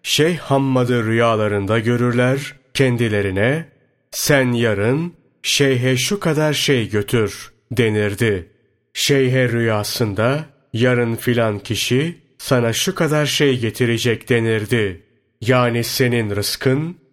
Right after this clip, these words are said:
onun elindedir." denilmek istenirdi. Şeyh Hammad'ın hayatı hep böyle geçermiş. Kimin hali böyle olursa Allah Celle Celaluhu ile zenginleşir.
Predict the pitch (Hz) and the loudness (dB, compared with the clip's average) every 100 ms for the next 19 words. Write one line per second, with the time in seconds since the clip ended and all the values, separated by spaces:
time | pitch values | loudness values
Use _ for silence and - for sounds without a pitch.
0 | _ 143 131 185 190 139 120 113 110 107 | _ 0 0 0 0 0 0 0 -2 0
1 | 98 - - - _ - 113 131 117 107 | -4 -6 -18 -20 _ -8 0 2 2 -2
2 | 104 101 - - 120 107 104 101 113 92 | -2 -4 -6 -2 0 0 -2 -2 -2 -2
3 | 82 _ _ _ _ _ - - 147 160 | -8 _ _ _ _ _ -12 -4 0 0
4 | 160 - 139 135 127 123 123 110 113 113 | -2 -2 0 2 0 2 0 0 0 0
5 | 104 98 - 131 156 170 _ _ 135 139 | 0 -2 -2 0 -2 -6 _ _ -2 -2
6 | - 139 190 165 117 113 101 127 107 101 | 0 0 2 0 -2 -2 0 0 0 0
7 | 104 95 - - - _ _ _ - 135 | -4 -4 -6 -10 -12 _ _ _ -2 0
8 | 147 190 143 135 123 120 117 113 107 107 | 2 0 2 2 2 0 0 0 0 0
9 | 98 95 107 - 131 131 135 - _ 135 | -2 -2 -4 0 0 0 -2 -10 _ 0
10 | 131 123 123 113 98 139 170 175 156 131 | 2 2 0 -2 -4 -2 0 0 0 2
11 | 135 131 127 123 123 123 120 104 107 104 | 2 2 2 0 0 0 0 -2 -2 -2
12 | 120 110 107 113 104 104 - 117 98 - | -2 -2 -2 -2 -2 -2 0 -2 -2 -8
13 | - | -20